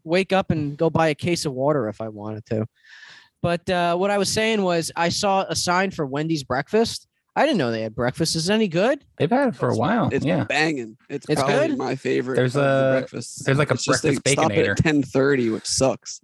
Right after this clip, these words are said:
Speaker 1: What?
Speaker 3: Like,
Speaker 1: I
Speaker 3: they
Speaker 1: might
Speaker 3: don't
Speaker 1: still
Speaker 3: stop at
Speaker 1: sleep by then.
Speaker 3: eleven. Yeah.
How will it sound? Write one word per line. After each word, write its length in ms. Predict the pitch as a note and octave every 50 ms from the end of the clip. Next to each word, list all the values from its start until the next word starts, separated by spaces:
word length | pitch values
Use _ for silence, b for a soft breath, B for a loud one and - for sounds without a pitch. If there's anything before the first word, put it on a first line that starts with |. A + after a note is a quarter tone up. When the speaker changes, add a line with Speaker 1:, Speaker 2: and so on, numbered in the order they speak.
| _ - F#3+
Speaker 1:
What? 340 | C4+ F4 F#4+ - - - - -
Speaker 3:
Like, 200 | - C3 C#3 A#3+
Speaker 1:
I 20 |
Speaker 3:
they 80 | - -
Speaker 1:
might 60 | C#3+ D3
Speaker 3:
don't 80 | B2
Speaker 1:
still 180 | - - - -
Speaker 3:
stop 80 | C3 C#3
at 40 | - D3+ D3 C3
Speaker 1:
sleep 100 | C#3 C3+
by 160 | C3+ - -
then. 120 | B2 A#2 A2+
Speaker 3:
eleven. 220 | A2 A2+ A#2 B2+ - _ -
Yeah. 360 | C#3+ D3 D3+ C3 G#2+ A2